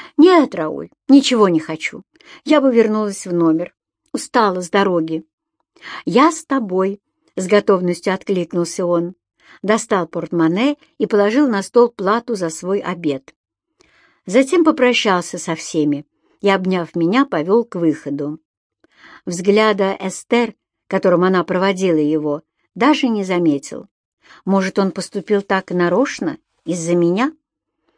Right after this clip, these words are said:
В дверях мы столкнулись с входящим в ресторан Сальвадором. Мужчина и виду не подал, что знает меня. А Рауль окинул его быстрым взглядом и затем, когда мы уже оказались на улице, сказал:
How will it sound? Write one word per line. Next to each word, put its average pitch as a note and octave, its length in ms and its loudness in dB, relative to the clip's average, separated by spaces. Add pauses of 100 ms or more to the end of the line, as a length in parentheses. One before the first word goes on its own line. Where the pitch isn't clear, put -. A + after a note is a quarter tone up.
(1200)
В G3+ 100 -4
дверях C4+ 540 6
мы C#4 160 6
столкнулись C4 800 2
с - 20 -12
входящим A#3 760 -2
в G#3 40 -4
ресторан F#3+ 560 -4
Сальвадором. E3+ 840 -2 (840)
Мужчина D4 560 8
и C4 40 6
виду D4+ 280 4
не C#4+ 140 8
подал, B3 400 4
что A#3 200 -2
знает G3+ 520 0
меня. F#3+ 380 0 (800)
А F#3+ 120 2
Рауль G#3+ 360 6
окинул F#3 400 0
его E3 260 2
быстрым E3+ 400 0
взглядом F3 540 0
и D#3+ 40 4
затем, G#3 500 -2 (300)
когда F#3 300 0
мы F#3+ 200 2
уже F3 280 -4 (220)
оказались F3+ 560 -4
на G3+ 160 -2
улице, D#3+ 360 -4
сказал: E3 580 -4